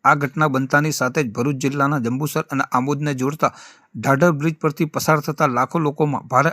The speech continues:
આક્રોશ અને ભયનો માહોલ જોવા મળી રહ્યો છે. લોકોનો પ્રશ્ન સ્પષ્ટ છે કે શું આપણે બીજી કોઈ મોટી દુર્ઘટનાની રાહ જોઈ રહ્યા છે? જંબુસર આમોદ ઢાઢર બ્રિજની સ્થિતિ કોઈનાથી છુપી નથી. આ બ્રિજ પર ખાલી સમારકામના નામે,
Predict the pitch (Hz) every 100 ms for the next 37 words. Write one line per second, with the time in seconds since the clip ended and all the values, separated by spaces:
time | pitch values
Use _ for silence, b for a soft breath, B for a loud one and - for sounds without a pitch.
0 | - 131 156 156 - 143 135 113 139 151
1 | 131 139 156 131 123 123 104 85 87 76
2 | - B B B B 131 147 180 180 -
3 | 156 - 165 - 170 170 - 135 - 139
4 | - 160 - 131 156 143 139 156 165 156
5 | 139 156 147 147 156 151 165 160 156 156
6 | 151 165 165 165 165 - _ _ _ _
7 | _ _ _ _ b b - 127 147 165
8 | - 175 143 147 147 131 131 165 165 _
9 | 135 135 151 156 151 - 147 - - 147
10 | 151 156 175 165 127 127 113 80 - _
11 | 151 160 156 - 160 151 151 160 - 131
12 | 156 156 156 160 147 151